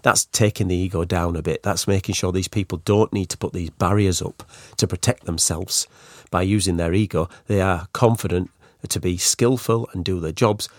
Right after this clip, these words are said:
without putting the barrier of egos around them.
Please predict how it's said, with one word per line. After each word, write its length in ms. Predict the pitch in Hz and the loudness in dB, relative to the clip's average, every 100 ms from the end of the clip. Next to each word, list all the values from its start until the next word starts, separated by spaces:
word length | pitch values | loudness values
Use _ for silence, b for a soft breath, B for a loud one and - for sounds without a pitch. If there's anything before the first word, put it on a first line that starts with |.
| b | b
without 320 | 104 92 90 | -4 -2 -4
putting 240 | - 101 92 | -6 -6 -4
the 80 | 82 | -4
barrier 360 | 95 92 82 | -2 -2 -4
of 120 | 85 | -6
egos 500 | 85 87 90 73 82 - B B B | -6 -8 -8 -8 -10 -16 B B B
around 400 | - 92 82 82 | -4 -2 -2 -6
them. 180 | 80 82 | -6 -8